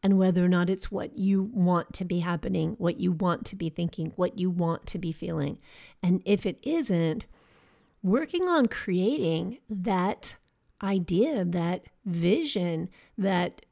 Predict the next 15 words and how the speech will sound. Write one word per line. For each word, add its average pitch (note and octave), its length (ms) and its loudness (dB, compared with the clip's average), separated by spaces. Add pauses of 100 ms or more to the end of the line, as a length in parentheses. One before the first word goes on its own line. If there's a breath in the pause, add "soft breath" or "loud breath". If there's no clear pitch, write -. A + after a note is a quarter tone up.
(240)
future C4 840 0
self - 600 -6 (120)
that F#3 200 -2
you G#3+ 400 2
want F3+ 300 0
to G3 100 -4
be, D#3+ 320 -4 (320 soft breath)
and A3 180 4
then B3+ 160 0
checking C4 380 -2
in A3+ 160 6
with F#3+ 360 0
that F#3+ 420 4 (180)
woman. F3 380 -4 (1120 soft breath)
That B3 520 4